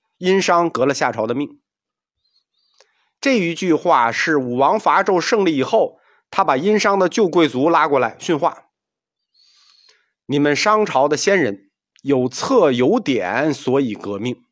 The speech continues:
这个有策有典，典策它就是书。有策有典，说明殷商有了夏朝的书，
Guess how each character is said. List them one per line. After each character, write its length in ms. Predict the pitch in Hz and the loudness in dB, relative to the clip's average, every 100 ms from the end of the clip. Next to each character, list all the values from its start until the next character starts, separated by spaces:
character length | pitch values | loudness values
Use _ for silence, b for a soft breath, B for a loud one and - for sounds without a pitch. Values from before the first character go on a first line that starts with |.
| _ _ _ _ _ b b b b b - | _ _ _ _ _ b b b b b -4
这 120 | 254 | 0
个 80 | 214 | 2
有 240 | 156 123 | 2 0
策 300 | - - 208 | -2 0 2
有 180 | 131 196 | 2 0
典， 480 | 131 - 92 98 _ _ | -2 -6 -8 -12 _ _
典 320 | 139 123 101 | -2 0 0
策 320 | 117 - 240 143 | -4 0 2 2
它 160 | 156 | -2
就 160 | 160 143 | 0 -2
是 160 | 107 | -2
书。 340 | 98 - 180 - _ _ _ _ _ _ _ _ _ b b b b | -4 -4 -4 -8 _ _ _ _ _ _ _ _ _ b b b b
有 180 | - 156 | 0 0
策 280 | 151 254 196 | 2 2 4
有 240 | 143 226 | 4 2
典， 420 | 185 113 107 143 139 | 0 0 -2 -6 -10
说 180 | - 196 | -4 0
明 320 | 147 139 160 b b | 0 -2 -4 b b
殷 300 | 190 220 220 | -2 0 0
商 380 | 214 202 196 185 | 0 2 2 0
有 180 | 123 104 | -2 -4
了 200 | 104 110 | -6 -6
夏 560 | - - 220 120 - | -6 0 0 -2 -8
朝 260 | - - 110 | -8 -4 -2
的 140 | 117 | -2
书， 400 | 101 - 190 202 | -6 -8 -8 -8